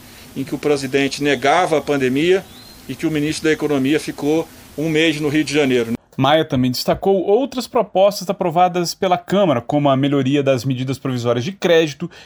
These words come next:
Speaker 2: e de contrato de trabalho, incentivos à cultura e ao esporte, a lei de falência, a lei da cabotagem e o projeto de lei complementar aprovado essa semana, que diminui as exigências de outras medidas que o Estado deverá seguir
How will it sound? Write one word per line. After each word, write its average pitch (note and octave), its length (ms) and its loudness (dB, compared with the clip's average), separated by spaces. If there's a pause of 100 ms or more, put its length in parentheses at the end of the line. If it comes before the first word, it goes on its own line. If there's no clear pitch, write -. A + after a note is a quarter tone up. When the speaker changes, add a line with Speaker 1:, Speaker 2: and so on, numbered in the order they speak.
Speaker 2:
e G3 120 -2
de F3+ 100 -4
contrato G#3+ 500 -2
de G#3+ 140 -10
trabalho, D3+ 500 2 (320)
incentivos A3 520 -4
à C#3+ 40 0
cultura G#3 560 0
e B2+ 60 2
ao B2 160 2
esporte, E3 720 0 (200)
a D3 120 2
lei C3+ 100 2
de A#2+ 80 -6
falência, G3 720 0 (240)
a - 80 0
lei D#3 220 0
da A#3 100 2
cabotagem F#3+ 760 2 (240)
e C#4+ 140 0
o C#4+ 140 0
projeto C#3+ 520 0
de C3 120 -4
lei A#2+ 120 0
complementar F#3+ 840 0
aprovado G#3 480 0
essa A#3 260 0
semana, F3+ 480 0 (300)
que D3 180 -2
diminui F#3 520 -2
as A#3+ 80 -2
exigências F3+ 680 -2
de D#3+ 100 -4
outras C4+ 360 2
medidas G3 640 -2 (280)
que - 80 -10
o B3+ 80 0
Estado B3+ 480 0
deverá F3 360 2
seguir G3 480 -2